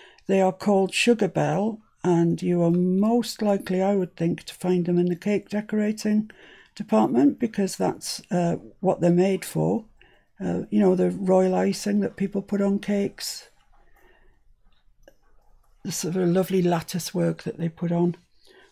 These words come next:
I've chopped that down. I think it still looks like a leaf. Brilliant idea, Nancy. Thanks for that. Um,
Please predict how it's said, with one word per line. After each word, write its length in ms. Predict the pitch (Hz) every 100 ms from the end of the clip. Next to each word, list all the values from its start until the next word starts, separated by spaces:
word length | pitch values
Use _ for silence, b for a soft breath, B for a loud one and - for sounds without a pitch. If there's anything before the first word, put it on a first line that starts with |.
| _
I've 140 | 466 -
chopped 260 | - -
that 180 | - -
down. 260 | - 233 370
I 60 |
think 260 | - 156 -
it 60 | -
still 240 | - 139
looks 260 | 127 - -
like 200 | 143 -
a 40 |
leaf. 240 | 143 285 - _ _ _ -
Brilliant 360 | 190 302 381
idea, 360 | 294 220 175 165
Nancy. 360 | 160 156 160 160
Thanks 320 | 190 262 -
for 80 | 226
that. 240 | 143 170 - B B B B B B B B
Um, 640 | 208 202 196 202 202 202